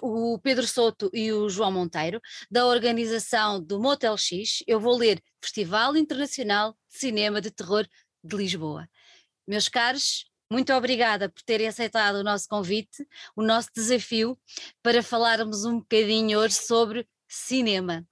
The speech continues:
Bem-vindos cá à casa, pois é assim que eu gosto de receber os nossos convidados.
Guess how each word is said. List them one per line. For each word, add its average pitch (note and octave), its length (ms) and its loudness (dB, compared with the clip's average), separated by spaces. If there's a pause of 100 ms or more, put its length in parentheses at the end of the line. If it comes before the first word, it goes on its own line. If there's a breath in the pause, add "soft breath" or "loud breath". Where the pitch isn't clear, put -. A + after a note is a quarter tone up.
(280)
Bem-vindos C4+ 520 4
cá C4+ 160 0
à C#4 40 -6
casa, B3 400 -2 (240 soft breath)
pois C4 200 2
é B3+ 80 4
assim B3+ 180 -4
que B3+ 100 -2
eu A3+ 40 -2
gosto A#3+ 220 -2
de - 40 -20
receber G#3 320 -8
os G#3+ 80 -12
nossos G#3 240 -6
convidados. G#3 580 -4